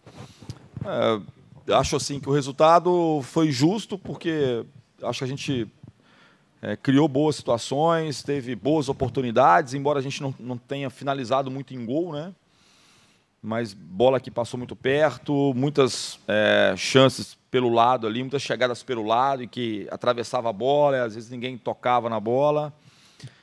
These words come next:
É, valorizar muito esse grupo que fez, é, a gente montou essa equipe na sexta-feira, durante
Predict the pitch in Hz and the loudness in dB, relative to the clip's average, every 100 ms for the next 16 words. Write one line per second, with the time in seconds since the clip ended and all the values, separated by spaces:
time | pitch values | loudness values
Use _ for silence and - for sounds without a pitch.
0 | _ _ - 113 117 117 113 107 107 107 | _ _ -8 -6 -4 -2 0 -2 -4 -6
1 | 107 _ _ _ _ _ _ - 127 156 | -12 _ _ _ _ _ _ 0 6 6
2 | 147 120 147 143 151 175 165 143 143 123 | 6 6 4 4 -2 -2 -4 -4 -6 -4
3 | 151 147 - 135 - 143 117 - - _ | -4 -4 -10 -10 -4 -4 -4 -10 -18 _
4 | _ - 113 123 107 80 98 127 139 139 | _ -16 -12 -10 -10 -10 -8 -6 -4 -2
5 | 147 147 139 139 - 143 143 151 147 143 | 0 0 0 -6 -6 -8 -6 -6 -6 -8
6 | - 147 - 139 113 107 _ _ _ _ | -10 -10 -8 -6 -6 -8 _ _ _ _
7 | - 107 127 123 131 117 | -6 -2 -2 -2 -4 -4